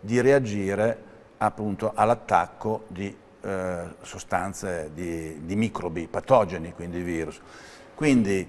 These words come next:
eh, questo, eh, a combattere lo stress ossidativo diventa fondamentale. Un altro aspetto che contribuisce all'invecchiamento e alla progressione delle malattie di tipo degenerativo è l'infiammazione.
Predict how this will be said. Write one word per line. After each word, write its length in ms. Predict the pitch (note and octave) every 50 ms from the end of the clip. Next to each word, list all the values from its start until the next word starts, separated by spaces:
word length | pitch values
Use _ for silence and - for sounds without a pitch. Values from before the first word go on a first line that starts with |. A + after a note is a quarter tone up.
| - - - - - - - -
eh, 140 | - G2+ -
questo, 800 | - - C#3 C3 - - - - A2+ G#2 G2+ G2+ F#2+ F#2+ - - - - - G#2 G2+ - -
eh, 400 | - - - - - - - - - - - - - -
a 120 | G2+ A2+
combattere 840 | - - A#2 A2+ A#2 A#2+ D3 C#3+ B2 A#2+ - - G#2+ F#2+ F#2 F#2 F2+
lo 160 | F2 G#2 G#2
stress 520 | G2+ - - - C#3+ D3 C3 A2+ - - - -
ossidativo 880 | - G#2+ G#2 - - A#2+ A#2 A2 C#3+ - - - F#3+ G#3 G#3 F3+ F3+ D#3 -
diventa 360 | B2 A#2 C3 C#3+ C#3 C3+ C3
fondamentale. 640 | A#2 B2 A#2 A2 G#2 G2+ F#2+ - F#2 D#2 D2+ D#2 E2 -
Un 140 | - B2+ C3+
altro 240 | C#3+ C#3+ C#3 D3 D3+
aspetto 680 | - - - - C#3+ A#2+ - - - - F#2+ F2+ E2+ -
che 180 | - - A#2+ A2
contribuisce 880 | - G#2+ G2+ F#2 G2 G2+ G2+ A2 A#2+ A#2+ G#2+ - - F#2 E2+ D#2 D#2+ - - - - - - - - - - -
all'invecchiamento 1200 | - A#2+ A#2+ A#2 A#2 A2+ A2+ A2 A2 - - A2 G#2+ A2 A#2 A#2+ A2 G#2 F#2 F2 D#2+ - F2 E2+ -
e 80 | - A2
alla 160 | G#2 G#2 G2
progressione 480 | - G2+ F#2+ G2+ F#2+ - - C3+ B2 A2
delle 160 | G2 F2+ F#2
malattie 640 | F#2 F#2 F#2+ F#2 - - A#2+ G#2+ G2+ F2+ D#2+ - - - -
di 380 | - F2+ F#2 F#2 F2+ - F2+ E2
tipo 320 | - A#2 A#2 - - G2
degenerativo 640 | F2+ F#2 F#2+ C3 C#3+ C#3 - A#2+ C3 C3 D#3 D3+ -
è 120 | - A2+ A#2+
l'infiammazione. 1120 | B2 C3 B2+ A2+ - - G2 F2+ F2 D#2+ D#2+ - - B2 A2 F2+ D#2 D#2+ D#2 D#2 D#2 -